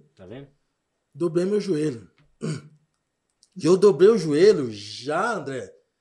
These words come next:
Speaker 2: esperando que quando eu terminasse de orar, a chuva ia parar.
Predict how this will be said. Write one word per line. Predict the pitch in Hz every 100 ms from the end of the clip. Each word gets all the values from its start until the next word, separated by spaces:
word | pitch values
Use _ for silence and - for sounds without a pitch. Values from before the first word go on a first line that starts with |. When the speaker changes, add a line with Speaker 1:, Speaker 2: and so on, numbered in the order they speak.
| _ _ _
Speaker 2:
esperando | 139 156 - - 190 170 160 196 226 254 240 _ _
que | 143
quando | 143 202
eu | 226
terminasse | 226 214 190 147 151 220 - -
de | 202 185
orar, | 180 147 170
a | 170
chuva | - 156
ia | 165
parar. | - 156 117 92